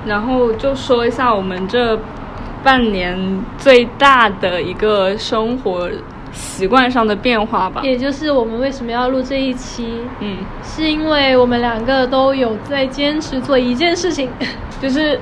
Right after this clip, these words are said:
Speaker 1: 运动。
Speaker 2: 对。
Speaker 1: <laughs> 从去年的，
Speaker 2: 对。
Speaker 1: 应该是从去年的十一月份。
Speaker 2: 我其实是在回来之后，从九月底十月就开始了。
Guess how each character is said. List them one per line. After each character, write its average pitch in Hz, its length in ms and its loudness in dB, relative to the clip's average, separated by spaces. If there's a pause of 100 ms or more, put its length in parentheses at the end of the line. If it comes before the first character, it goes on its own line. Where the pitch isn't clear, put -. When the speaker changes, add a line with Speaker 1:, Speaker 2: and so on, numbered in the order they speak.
(140)
Speaker 1:
运 339 380 2
动。 339 260 6
Speaker 2:
对。 277 800 0
Speaker 1:
<laughs> - 100 -12
从 220 340 0
去 302 280 0
年 233 200 0
的， 214 60 -6
Speaker 2:
对。 254 60 0
Speaker 1:
应 311 60 2
该 349 120 2
是 359 160 -4
从 202 240 -8
去 - 180 -4
年 233 160 0
的 208 140 -4
十 190 440 -6
一 233 260 -4
月 240 260 2
份。 214 300 -2 (500)
Speaker 2:
我 247 140 4
其 285 200 -2
实 302 200 -4
是 311 280 -2 (100)
在 254 560 0
回 233 240 -4
来 240 200 2
之 269 220 -6
后， 262 280 2
从 240 300 -4
九 220 160 -2
月 254 160 2
底 240 140 -4
十 - 220 -8
月 254 160 2
就 254 100 0
开 254 260 0
始 226 220 -6
了。 185 220 -6